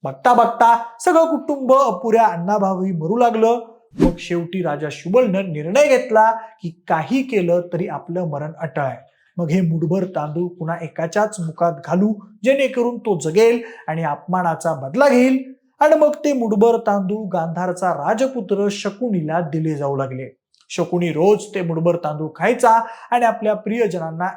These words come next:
एक एक करून मरताना बघायचा. पुढं अन्न पाण्याविना सर्वच मरून गेले आणि फक्त राजा शुबल व शकुनी जिवंत राहिले. इकडे हा सगळा प्रकार सुरू असताना भीष्म पितामह एका युद्धावर गेले होते.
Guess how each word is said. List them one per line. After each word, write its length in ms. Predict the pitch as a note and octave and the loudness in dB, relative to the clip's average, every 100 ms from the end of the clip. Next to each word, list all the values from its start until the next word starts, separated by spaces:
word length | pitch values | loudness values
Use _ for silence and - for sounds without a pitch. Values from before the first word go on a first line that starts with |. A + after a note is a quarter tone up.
| - | -12
एक 160 | E3+ | -8
एक 260 | A3+ G#3+ - | -6 -6 -6
करून 280 | D#3+ F#3 E3 | -8 -6 -6
मरताना 420 | C#3 C3+ D3 D#3 | -8 -10 -8 -8
बघायचा. 500 | D3 C#3+ C#3+ C#3 C3+ B2 _ _ _ _ | -6 -6 -8 -8 -10 -12 _ _ _ _
पुढं 160 | G3 G#3 | 2 2
अन्न 320 | E3+ F#3+ G3 | 2 2 2
पाण्याविना 680 | E3 D#3+ E3 E3 D3+ D3+ D#3 | 2 -2 -2 -4 -4 -6 -6
सर्वच 520 | - D3 D3 E3 E3+ | -8 -8 -4 -6 -6
मरून 300 | C#3 D#3+ C4 | -4 0 2
गेले 380 | B3 A3+ A3 A#3 A#3 - - | 2 2 4 2 0 -10 -8
आणि 160 | E3+ F3+ F3+ | -4 -4 -4
फक्त 340 | F3 - - | -10 -10 -4
राजा 420 | F#3+ D#3 D3 D3+ D3+ | -2 0 -2 -4 -6
शुबल 500 | - F#3 F#3 C3 B2+ | -6 -4 -4 -4 -8
व 100 | D3 D3+ | -8 -8
शकुनी 460 | - D3 D3 C#3 | -10 -10 -10 -10
जिवंत 460 | D#3+ D3 D3 C#3 C#3+ | -8 -8 -8 -6 -6
राहिले. 480 | C3+ C3+ C3 - _ _ - | -6 -8 -10 -14 _ _ -8
इकडे 260 | D#3+ G3+ | 0 4
हा 160 | E3 F#3+ | 4 2
सगळा 300 | G3 F3 F#3 | 0 2 2
प्रकार 380 | F3+ E3+ F3 F3 | 2 0 0 0
सुरू 240 | - G3+ | 2 2
असताना 420 | A#3 - G#3+ G#3 | 2 2 0 2
भीष्म 340 | G3+ F#3+ F#3+ F3+ | 0 -2 -4 -6
पितामह 560 | E3 A3+ A#3 F#3 G3+ | -4 0 0 0 -2
एका 180 | F3+ G#3 | -2 0
युद्धावर 400 | A#3+ G3 A3+ G#3 | 0 4 4 4
गेले 240 | F3 D#3 | 2 -2
होते. 360 | C#3+ C#3+ B2 | -4 -8 -16